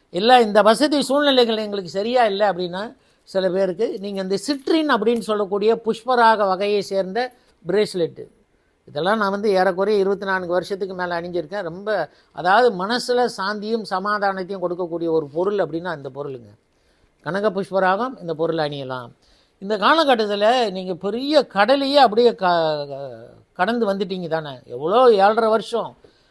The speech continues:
தொண்ணூறு மாசங்கள், அஹ், ரெண்டாயிரத்தி எழுநூறு நாள்,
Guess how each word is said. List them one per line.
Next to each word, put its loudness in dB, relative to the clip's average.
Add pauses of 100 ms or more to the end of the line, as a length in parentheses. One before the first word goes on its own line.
(140)
தொண்ணூறு 2
மாசங்கள், 0 (640)
அஹ், -16
ரெண்டாயிரத்தி 8
எழுநூறு 0
நாள், 2